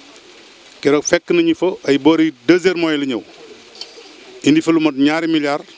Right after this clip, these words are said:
jox ko Sëñ Sidi Mokhtar mu tàmbale def ko ci jumaa ji. Keroog Sëñ Sidi Mokhtar dafa ne, "Lu ma doon ñaan Sëñ Baar ak Sëñ Tuubaa defal na ma ko, ndax damaa waxoon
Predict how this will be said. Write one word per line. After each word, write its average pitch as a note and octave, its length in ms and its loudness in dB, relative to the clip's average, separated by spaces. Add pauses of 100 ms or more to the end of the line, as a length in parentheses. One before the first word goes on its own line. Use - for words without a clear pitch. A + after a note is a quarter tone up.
(520)
jox D#3+ 160 4
ko F3 60 -4
Sëñ D#3+ 180 0
Sidi D#3 180 2
Mokhtar C#3+ 300 -2
mu C3 100 0
tàmbale C#3 540 0
def C#3 160 -2
ko - 80 -2
ci - 140 -4
jumaa B2 240 -2
ji. - 80 -16 (1120)
Keroog D3 200 2
Sëñ E3+ 140 0
Sidi E3 160 2
Mokhtar D3+ 260 0
dafa C#3 180 -2
ne, B2+ 220 0 (180)
"Lu D3 80 4
ma D#3 80 4
doon D#3 180 2
ñaan C#3 240 -2 (100)
Sëñ D3+ 280 0
Baar C3 160 -2
ak B2+ 100 -8
Sëñ D3+ 120 0
Tuubaa C3 220 2
defal C3 220 0
na C3 80 -2
ma A#2+ 80 -2
ko, A#2 120 -6
ndax B2 140 -4
damaa C#3+ 220 2
waxoon C3 280 -2